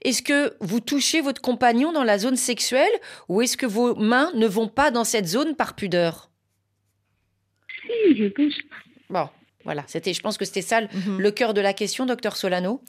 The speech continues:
Speaker 3: Et est-ce que votre partenaire, il a des orgasmes, il a des éjaculations, même si c'est pas à l'intérieur du vagin ? <laughs> Je, je pose les questions
Speaker 1: Voilà.
Speaker 3: clairement.
Speaker 2: Non, j'ai jamais constaté ça.
Speaker 3: Voilà, parce que, et vous, par contre, vous avez des orgasmes.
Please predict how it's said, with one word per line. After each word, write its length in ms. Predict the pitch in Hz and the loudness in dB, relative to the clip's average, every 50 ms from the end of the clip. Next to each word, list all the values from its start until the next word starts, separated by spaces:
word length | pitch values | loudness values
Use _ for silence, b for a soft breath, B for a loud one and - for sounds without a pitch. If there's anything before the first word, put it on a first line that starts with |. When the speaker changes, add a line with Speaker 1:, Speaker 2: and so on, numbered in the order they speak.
| - 208 | -4 -2
Speaker 3:
Et 200 | 214 208 - 240 | -2 0 0 0
est-ce 200 | 262 262 - - | -2 -2 0 -2
que 60 | - | 0
votre 220 | 254 247 247 247 | 0 0 0 0
partenaire, 460 | - 254 254 - 269 254 247 285 339 349 320 | 0 -2 -2 -2 -4 -4 -2 -2 -2 0 0
il 120 | 240 233 | 0 2
a 120 | 240 262 | 0 0
des 240 | 226 220 220 208 202 | 2 0 0 0 0
orgasmes, 480 | 190 185 202 202 240 294 349 330 285 247 | -2 -2 0 2 2 2 2 2 0 0
il 100 | 220 208 | 0 0
a 60 | 202 | 0
des 240 | 185 208 208 196 202 | 0 0 0 0 0
éjaculations, 760 | 202 196 196 196 - - 196 196 185 190 - - 349 381 277 | 0 0 -2 -2 -4 -2 -2 -2 -2 -2 -4 -8 -6 -4 -2
même 160 | 240 254 262 | -2 -2 -2
si 160 | - - 202 | -4 -8 -8
c'est 140 | - - - | -6 -6 -4
pas 140 | - 233 233 | -2 0 0
à 40 | |
l'intérieur 460 | 220 208 202 - 185 196 214 220 220 214 | 0 0 -2 -2 -2 -2 -2 -2 -2 -2
du 120 | 196 196 | -4 -2
vagin ? 360 | 190 196 196 185 185 170 170 - | 0 0 0 0 -2 -4 -6 -8
<laughs> 60 | _ | _
Je, 340 | - - - - - 233 220 | -18 -16 -14 -6 -2 0 0
je 100 | 214 226 | 0 0
pose 160 | - 214 214 202 | -2 -4 -4 -2
les 100 | 202 208 | -2 -2
questions 380 | - 202 185 180 - - 208 | -2 -4 -4 -4 -6 -10 -10
Speaker 1:
Voilà. 240 | 208 175 175 - - | -6 -2 0 2 2
Speaker 3:
clairement. 220 | - 143 185 202 - - _ B B B B B B B _ _ _ _ _ _ _ _ _ _ _ _ _ _ _ _ _ _ _ _ _ _ - 254 | 2 2 -2 -2 -4 -8 _ B B B B B B B _ _ _ _ _ _ _ _ _ _ _ _ _ _ _ _ _ _ _ _ _ _ -2 0
Speaker 2:
Non, 300 | 233 220 214 226 233 220 | 2 4 4 2 2 0
j'ai 240 | 220 214 214 208 208 | -2 -2 -2 0 0
jamais 260 | 208 196 202 202 202 | 0 0 0 -2 -2
constaté 540 | - 190 190 185 - 190 196 - 196 196 185 | -2 -4 -4 -2 -2 -4 -4 -4 -8 -10 -8
ça. 120 | - 190 185 190 _ _ b b b b | -8 -8 -8 -8 _ _ b b b b
Speaker 3:
Voilà, 320 | - 214 254 277 294 294 285 285 B B B | -2 0 2 4 4 2 0 -2 B B B
parce 180 | 240 240 - | -4 -4 -2
que, 100 | - 277 262 254 262 | 0 0 0 0 0
et 100 | 269 262 | 0 0
vous, 200 | 247 247 330 403 440 - | 0 0 0 0 2 0
par 180 | 285 - - | -2 -2 -2
contre, 240 | - 349 381 415 349 | -4 -4 -4 -4 -4
vous 160 | 277 226 208 | -4 -2 0
avez 220 | 214 214 233 294 277 | 0 0 0 -2 -2
des 220 | 254 254 240 262 | -2 -4 -2 -2
orgasmes. 600 | 285 269 277 233 247 240 247 240 - 214 202 | -2 -2 -2 -2 0 0 0 -2 -2 -6 -8